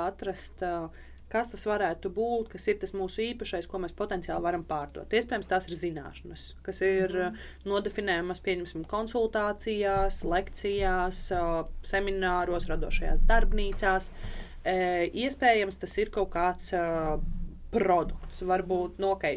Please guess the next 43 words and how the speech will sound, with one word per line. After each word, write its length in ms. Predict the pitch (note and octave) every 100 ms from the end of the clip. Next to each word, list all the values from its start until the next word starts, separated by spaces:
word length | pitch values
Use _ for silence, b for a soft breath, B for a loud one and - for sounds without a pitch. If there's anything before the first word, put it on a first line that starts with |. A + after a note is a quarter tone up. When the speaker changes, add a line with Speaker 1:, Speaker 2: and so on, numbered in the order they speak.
| - F#3
Speaker 1:
varbūt 300 | F3+ E3+ F3+
tavs 220 | - G3 F#3
gadījums 340 | G3 E3+ E3+
ir 60 | -
tāds 160 | E3
pietiekami 340 | G3+ G3 F3 F3
specifisks, 680 | - A#3 C#4+ - F#3 - -
<laughs> 20 |
varbūt, 320 | G#3+ G#3+ G3+ - B
Speaker 2:
Mhm. 140 | G#3+ G#3
Speaker 1:
varbūt, 320 | G#3 G3 F#3+ G#3
ā, 120 | G3 F#3 F3+
grūtāk 420 | F#3+ E4+ G4 A#3+
to 120 | A3+ G#3+
nodefinēt, 600 | A3+ A3+ A3+ G3 F3+ F3
bet, 160 | F3+
nu, 380 | G#3 G#3 G3+ G3
iespējams, 460 | F#3+ G#3 A3 F#3+ F3+
tas 160 | F#3+
ir 80 | F3+
arī 180 | F3 E3+
kaut 140 | E3 D#3+
kāds, 200 | C#3+ E3
jā, 100 | D#3
kas 140 | -
ir 80 | E3
kā 160 | D#3+ D3
produkts, 440 | G3+ G#3 F#3+ -
kas 180 | F#3 F3+
ir, 60 | F3
pieņemsim, 360 | F3 E3 F3
mācību 480 | F#3 F3+ F3+ E3 E3
cikls 440 | - A#3 G#3 F3+ F#3+
vai, 260 | F3+ E3+ B B B
vai 80 | F#3
vēl 220 | F#3 F#3+ F#3+
kaut 160 | D#3+
kas. 140 | - F#3+
Jo, 60 |
nu, 80 | G3
piemēram, 260 | G3 F#3+ F3+
par 100 | F#3
tavu, 480 | A#3+ C4+ A3+ G3+